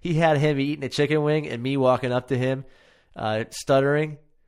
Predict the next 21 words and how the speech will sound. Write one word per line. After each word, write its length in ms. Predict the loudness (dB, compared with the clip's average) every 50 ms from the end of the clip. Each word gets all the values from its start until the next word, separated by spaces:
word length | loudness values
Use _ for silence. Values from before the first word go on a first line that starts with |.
| _ _ _ _ _ -10
uh, 280 | -6 -6 -4 -4 -4
what 160 | -2 -2 0
I 60 | 0 0
was 120 | 0 0
about 240 | -2 -2 -2 -2 -2
to 80 | -4
say 220 | -4 -2 0 0 0
to 120 | 0 0
him. 60 | 0
I 40 | 0
was 140 | 0 -2 -4
like, 120 | -4 -6
Hi, 360 | -2 0 2 2 2 2 2 0
I'm 140 | -2 -4 -4
Tut 220 | -6 -6 -6 -6
Tut 200 | -6 -6 -6 -4
Tony. 440 | -2 -2 0 0 -2 -2 -4 -6 -8 -12 -18 _ _ _ _ _ _ _ _ -14
So, 400 | -10 -4 0 2 2 2 2 0
you 120 | 0 -2 -2
know, 200 | -2 -2 -2 -4
my, 100 | -6